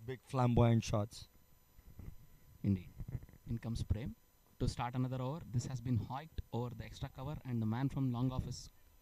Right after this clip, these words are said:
Speaker 2: covering just a single. You know, as I said, bowling a spinner is always a double-edged sword. If you were to give it to a wrist spinner, you could end up with a full toss or two, or a drag down ball or two.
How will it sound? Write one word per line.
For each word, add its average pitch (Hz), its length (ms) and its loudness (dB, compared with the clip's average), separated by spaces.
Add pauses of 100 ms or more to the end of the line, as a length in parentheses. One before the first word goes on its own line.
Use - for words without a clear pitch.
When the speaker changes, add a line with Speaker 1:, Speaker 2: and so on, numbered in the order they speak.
(140)
Speaker 2:
covering 131 380 4 (1300)
just - 300 -8 (100)
a 110 40 -12
single. 104 340 -6 (1800)
You 120 80 -8
know, 165 180 -4 (300)
as 113 100 -8
I 123 100 -8
said, 123 260 -8 (160)
bowling 123 300 2
a 117 40 0
spinner 117 320 4
is 107 120 -6
always 104 580 -4
a 107 40 -12
double-edged 104 400 -4 (100)
sword. 101 240 2 (160)
If - 80 -2
you 127 60 -2
were 127 60 -8
to - 100 -12
give 123 140 -10
it 143 120 -2
to 131 100 6
a 113 220 -4
wrist 123 180 2
spinner, 87 320 -4 (880)
you 139 300 -6 (120)
could 160 320 4 (220)
end 120 160 4
up 113 140 -6
with 110 100 -6
a - 60 -4
full - 200 -2
toss - 200 -8
or - 120 -16
two, - 120 -6 (280)
or 95 80 -12
a 95 300 -6
drag 98 260 -6
down 98 240 -10
ball 90 200 -12
or 90 120 -18
two. - 80 -16